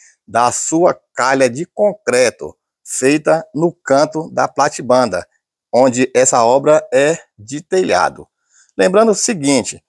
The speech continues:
nós atendemos ao pedido de alguns inscritos do nosso canal, onde nós fizemos uma calha de concreto, a qual ficou no canto da platibanda.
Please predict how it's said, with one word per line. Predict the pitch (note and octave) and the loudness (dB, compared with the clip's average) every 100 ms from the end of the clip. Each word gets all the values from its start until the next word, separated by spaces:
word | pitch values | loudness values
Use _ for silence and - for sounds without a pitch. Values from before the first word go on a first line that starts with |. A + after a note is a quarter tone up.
| _ _ _ _ _ | _ _ _ _ _
nós | D3+ D#3 D3+ - - | 2 2 2 -2 -6
atendemos | - - E3 B2+ C3+ - - - | -4 -2 0 2 0 -2 -6 0
ao | F3+ | 0
pedido | - - A#2+ F#2+ B2 A2 | 0 -2 -6 -4 -4 -2
de | A2+ - | -4 0
alguns | B2+ A#2 G2+ A#2 G#2 - | 0 0 -2 -8 -8 -8
inscritos | C4 - - C3+ F3 F3+ G#2+ | -6 -4 -2 0 0 0 -4
do | G#2 | -2
nosso | G2+ G2+ - | 0 0 -2
canal, | F#2+ F#2+ C#3 C#3 - | -4 0 2 2 0
onde | A#2+ B2+ A#2+ | 2 2 4
nós | A#2 A#2+ | 0 0
fizemos | A#2 A2 A2+ A2 - | -2 -2 -2 -4 -6
uma | A#2+ B2 A#2 G#2 _ _ _ _ _ _ _ _ | -2 0 0 -2 _ _ _ _ _ _ _ _
calha | - C3 D#3+ D#3+ E3 - _ _ _ _ | -4 0 2 0 -2 -8 _ _ _ _
de | G2 A#2+ B2 - _ _ | -8 -4 -4 -6 _ _
concreto, | - F3+ C3 - C#3 E3+ C3 F#2 _ _ _ _ | 0 0 2 0 2 2 -2 -10 _ _ _ _
a | D#3 E3+ | -2 -2
qual | - B2+ D#3 E3+ _ _ _ - - - | 0 2 4 0 _ _ _ -20 -14 -8
ficou | F3+ - C#3+ D3+ C#3+ | -6 0 2 2 0
no | F3+ | -4
canto | F3+ D3+ D#3+ E3 | 0 0 0 0
da | D3+ D#3 | 0 -2
platibanda. | D#3 - D3+ D#3 E3+ C3 C3+ A2+ E2 | -2 -4 -4 -4 -4 2 2 0 -4